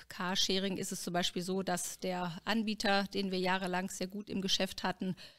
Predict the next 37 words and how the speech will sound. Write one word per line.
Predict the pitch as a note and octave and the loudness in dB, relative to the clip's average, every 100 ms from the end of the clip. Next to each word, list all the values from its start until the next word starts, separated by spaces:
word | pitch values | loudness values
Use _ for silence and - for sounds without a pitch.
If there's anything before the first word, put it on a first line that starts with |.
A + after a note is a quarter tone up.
| _ _ - | _ _ -8
die | |
Stadt | F#3 G3 - | -2 -2 0
Solingen | E3+ G3+ | 0 0
verlassen | A3+ C4 C#4 - B3+ | 2 6 6 6 4
hat. | A#3 A#3+ - - | 6 4 2 0
Dann | G3 G3 F#3+ E3 F#3 - | -2 0 -2 -4 -10 -18
ist | - | -12
man | F#3+ F#3+ F#3 | -6 -4 -4
auf | G#3 G3 | -6 -6
die | - | -6
Situation | F#3 F#3 F#3 F3+ G3 F#3+ F#3+ - | -8 -6 -6 -4 -2 -2 -4 -8
wieder | F#3+ G3 | -8 -6
neu | G3 G3+ G#3 | -2 -2 -2
gestellt, | G3+ F#3+ F#3 F#3 F#3+ | -2 -2 0 -2 -2
dass | F#3 G3+ | -4 -4
man | F#3 | -4
sich | F#3 F3+ | -4 -6
neue | F#3+ G3 G3 | -2 -2 0
Anbieter | A3+ G#3+ G#3+ G3+ | 0 0 -2 -2
suchen | G3+ G3+ F#3+ | -2 -2 -2
muss, | G3 - - | -2 -4 -8
das | - G3 - | -8 -8 -6
ganze | F#3+ F#3+ | -8 -8
Konzept | - G3+ A3 G#3+ | -8 -6 -6 -4
vielleicht | - F#3+ - | -2 -2 -2
auch | G3 | -2
nochmal | F#3+ F3+ | -2 -2
anders | F#3 F#3 | -2 -4
denken | - F3+ - | -4 -6 -4
muss. | F#3+ F#3 | -4 -4
Also | - E3+ | -6 -6
da | F3 F3 - - - - | -6 -8 -12 -18 -18 -20
spielen | - - F#3+ | -18 -8 -6
natürlich | F3+ - F3 - | -4 -6 -6 -6
viele | - G3 F3+ | -6 -4 -4
Dinge | F3 F#3 E3+ - | -4 -4 -4 -4
auch | E3 D#3+ | -6 -8